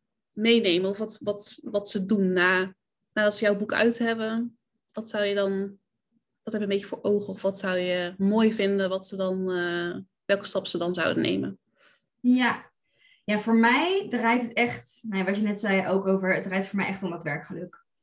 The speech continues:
Speaker 1: Ja.
Speaker 2: Ehm, mijn doel is echt, kijk, iedereen is, iedereen is te groot, maar mijn doel is echt wel dat,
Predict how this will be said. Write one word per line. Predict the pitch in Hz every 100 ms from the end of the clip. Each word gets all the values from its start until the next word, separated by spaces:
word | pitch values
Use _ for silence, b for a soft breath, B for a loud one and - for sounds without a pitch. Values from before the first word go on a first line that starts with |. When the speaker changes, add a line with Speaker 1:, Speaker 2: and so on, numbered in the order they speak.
| _
Speaker 1:
Ja. | - - - -
Speaker 2:
Ehm, | - 190 190 190 185 185 185 - 196
mijn | 208 254
doel | 233 226 220
is | 226
echt, | - 208 220 - -
kijk, | 190 -
iedereen | 202 220 202 202
is, | 190 190 - _
iedereen | - 240 226 214
is | 208 208
te | 214
groot, | 180 180 214 370 453 - b b
maar | 208 202 165
mijn | 190 208 226
doel | 226
is | 226 226
echt | - 226 233
wel | 220 220 214 202
dat, | 202 202 196 - -